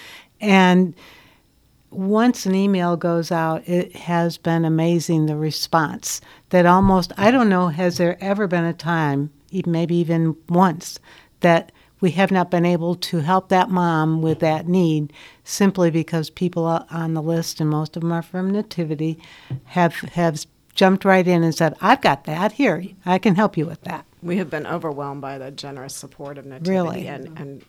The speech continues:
Speaker 2: and donating cars, donating refrigerators, donating clothing. Um, we helped move in a young,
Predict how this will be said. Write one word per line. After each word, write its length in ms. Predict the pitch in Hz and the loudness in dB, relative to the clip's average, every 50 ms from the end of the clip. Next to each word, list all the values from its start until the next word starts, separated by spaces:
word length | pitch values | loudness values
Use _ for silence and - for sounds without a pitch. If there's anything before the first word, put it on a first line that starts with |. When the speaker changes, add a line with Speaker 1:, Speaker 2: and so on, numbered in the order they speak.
| _ _ - | _ _ -16
Speaker 2:
and 240 | 156 160 156 147 - | -14 -14 -14 -10 -8
donating 480 | 180 175 175 180 165 160 156 151 151 | -6 -4 -4 -4 -4 -6 -6 -8 -12
cars, 600 | - - - - 160 165 160 139 117 - - - - | -12 -12 -10 -8 -8 -6 -8 -8 -10 -12 -16 -12 -10
donating 420 | - 196 156 170 165 151 156 160 | -8 -8 -6 -6 -6 -6 -8 -8
refrigerators, 540 | 147 - 180 175 - 143 143 110 98 135 - | -8 -8 -8 -6 -6 -8 -8 -8 -10 -10 -8
donating 460 | - 160 160 156 165 160 160 160 160 | -8 -6 -6 -6 -6 -8 -8 -8 -10
clothing. 580 | - - - 175 180 175 170 113 78 73 82 - - - - - - - - - _ - | -10 -8 -6 -4 -4 -4 -6 -8 -12 -14 -16 -18 -20 -20 -20 -20 -20 -20 -20 -20 _ -8
Um, 380 | 156 165 165 160 156 156 160 156 | -6 -4 -4 -4 -4 -6 -6 -4
we 200 | 175 175 180 175 | -4 -4 -4 -4
helped 280 | 170 190 190 190 185 180 | -4 -4 -4 -4 -2 -2
move 240 | 180 185 175 - | -4 -4 -4 -4
in 180 | 170 170 165 160 | -6 -6 -6 -6
a 20 | |
young, 460 | 160 156 165 165 165 160 165 165 170 | -8 -8 -8 -8 -8 -8 -10 -10 -12